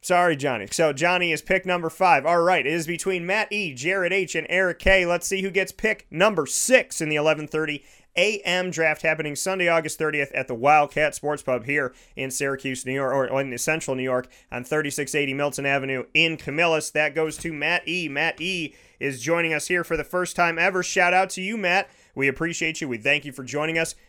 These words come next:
And shout out to a fellow Marywood alum. All right, Matt E is on the board. Okay,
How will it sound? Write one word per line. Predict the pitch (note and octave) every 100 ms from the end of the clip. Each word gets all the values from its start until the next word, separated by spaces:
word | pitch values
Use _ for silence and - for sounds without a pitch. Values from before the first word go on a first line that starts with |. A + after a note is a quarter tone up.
| -
And | A2+
shout | G#2 - C3+
out | C3+ C3+
to | B2+
a |
fellow | A2+ C#3 C#3+ C3
Marywood | A#2 C3 C#3+ C#3 C3 C#3 B2+
alum. | A#2+ A#2 D3 A#2
All | A#2
right, | C3+ A#2+
Matt | C3 D3+
E | D3 D#3+
is | C#3
on | C#3+
the | C#3
board. | A#2+ D3 -
Okay, | D#3 E3+ - F#3 G2+